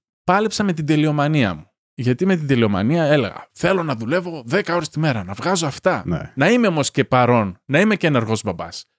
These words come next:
Speaker 1: και να πηγαίνουμε και τις βόλτες μας και να πηγαίνω να ψωνίζω και να βοηθάω και στο μαγείρεμα και να είμαι», και ήμουνα και μέσα στο σπίτι, «Δημήτρη, φέρε αυτό, Δημήτρη, φέρε τ' άλλο. Φέρε μου, ξέρω, πάνε πάρε, μα, αχ, δεν έχουμε λεμόνια,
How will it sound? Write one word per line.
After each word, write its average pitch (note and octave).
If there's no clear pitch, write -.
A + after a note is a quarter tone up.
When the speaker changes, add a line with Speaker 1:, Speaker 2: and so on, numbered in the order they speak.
Speaker 1:
και D3+
να D#3+
πηγαίνουμε G#3+
και D#3+
τις A#2+
βόλτες A2
μας F#2
και C3
να D#3+
πηγαίνω A3+
να G#3+
ψωνίζω G#2
και D3
να D#3
βοηθάω F3+
και A3+
στο F#3+
μαγείρεμα G2+
και C#3
να E3+
είμαι», A#3+
και C3
ήμουνα F#3
και C3
μέσα A#2+
στο G#2
σπίτι, G2+
«Δημήτρη, E3
φέρε G3+
αυτό, G2+
Δημήτρη, C3+
φέρε G3
τ' -
άλλο. F#2
Φέρε G3+
μου, C#3+
ξέρω, A#2+
πάνε F3+
πάρε, D#3
μα, E3
αχ, E3+
δεν F3+
έχουμε F#3
λεμόνια, F3+